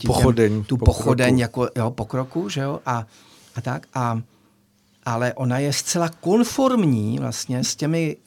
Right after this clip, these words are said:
Speaker 1: globálními elitami. Eh, to vidíme velmi dobře i třeba, pokud jde o,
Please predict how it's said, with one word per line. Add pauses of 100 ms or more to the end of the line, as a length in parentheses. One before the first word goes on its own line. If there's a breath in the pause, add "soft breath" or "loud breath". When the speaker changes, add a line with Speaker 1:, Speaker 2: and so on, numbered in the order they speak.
(140)
Speaker 1:
globálními
elitami. (1300 soft breath)
Eh,
to
vidíme
velmi
dobře
i
třeba,
pokud
jde
o,